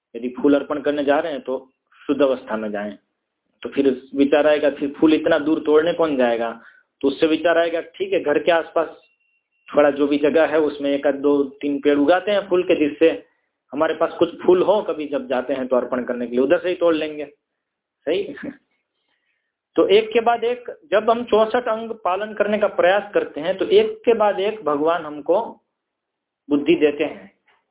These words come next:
कि क्या क्या करना है, सब चीज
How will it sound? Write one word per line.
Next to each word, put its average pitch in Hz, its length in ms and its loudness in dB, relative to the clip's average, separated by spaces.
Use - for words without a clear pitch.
कि 123 80 -4
क्या 147 200 2
क्या 151 180 0
करना 139 260 -4
है, 107 180 -12
सब 175 220 0
चीज 214 160 4